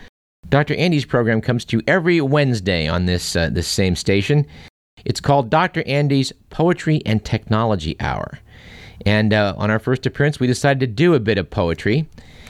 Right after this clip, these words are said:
And I was able to, uh, recite on the program the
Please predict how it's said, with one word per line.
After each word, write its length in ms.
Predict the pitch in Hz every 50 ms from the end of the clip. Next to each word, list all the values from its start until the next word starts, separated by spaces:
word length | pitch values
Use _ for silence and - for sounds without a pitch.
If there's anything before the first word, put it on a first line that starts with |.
| - - - - - - - - - -
And 100 | 123 135
I 120 | 143 143
was 160 | 147 147 -
able 260 | - 143 165 160 170 151
to, 280 | - - 160 156 151 143
uh, 160 | 139 139 135
recite 640 | - 120 131 120 - - 185 160 127 92 85 - - - -
on 220 | 98 104 107 107
the 60 | 104
program 520 | - - 123 117 117 107 113 120 117 120 110
the 160 | 107 104